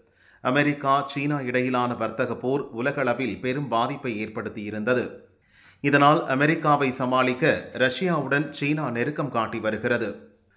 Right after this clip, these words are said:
பழைய கசப்புணர்வுகளை மறந்து இந்தியாவுடனும் நட்பு பாராட்டுவதற்கான தருணத்தை சீனா எதிர்பார்த்துள்ளது. இரண்டாயிரத்தி இரண்டில் நிறுவப்பட்ட ஐ ஆர் சி எனப்படும் ரஷ்யா, இந்தியா, சீனா முத்தரப்பு மன்றத்திற்கு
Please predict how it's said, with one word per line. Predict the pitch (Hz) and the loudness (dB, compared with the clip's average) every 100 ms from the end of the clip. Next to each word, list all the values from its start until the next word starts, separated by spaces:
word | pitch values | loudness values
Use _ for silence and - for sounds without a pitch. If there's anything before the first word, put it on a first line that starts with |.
| _ _ | _ _
பழைய | 147 143 156 170 165 | 6 8 6 2 0
கசப்புணர்வுகளை | 135 160 156 147 135 127 131 127 | 0 -2 -2 -2 0 -2 2 2
மறந்து | 120 120 127 139 151 - | 2 0 2 4 2 2
இந்தியாவுடனும் | 127 151 165 147 127 127 131 147 | -4 -2 -4 -4 0 0 0 -2
நட்பு | 117 120 180 | -2 -2 -4
பாராட்டுவதற்கான | 147 139 135 131 123 123 113 123 120 117 | 0 0 0 -2 -2 -2 -2 0 0 0
தருணத்தை | 117 143 151 151 131 143 147 | 0 -2 -2 -2 -2 -2 -6
சீனா | 143 143 131 | -4 -2 -2
எதிர்பார்த்துள்ளது. | 110 113 147 127 110 107 107 120 117 98 - _ _ _ _ _ | -4 -4 -4 -2 -4 -4 -4 0 0 -2 -12 _ _ _ _ _
இரண்டாயிரத்தி | 139 147 170 165 165 151 151 | 2 2 4 2 2 -4 -2
இரண்டில் | 127 147 156 131 | 0 0 0 -2
நிறுவப்பட்ட | 127 135 131 127 123 147 151 | 0 0 0 -2 2 2 2
ஐ | 127 127 165 | 0 -2 -2
ஆர் | 165 | -4
சி | 165 151 | -4 -4
எனப்படும் | 127 123 127 135 92 - | -2 -2 0 0 -2 -10
ரஷ்யா, | - 127 - 139 139 139 - | 0 0 0 -2 0 0 -2
இந்தியா, | 127 131 135 127 127 - - | -6 -4 -2 0 0 -2 -6
சீனா | 147 151 151 | -2 -2 -2
முத்தரப்பு | 123 117 147 143 143 | -4 -2 0 0 0
மன்றத்திற்கு | 120 117 120 120 120 131 156 160 | -4 -2 -4 -2 -6 2 0 0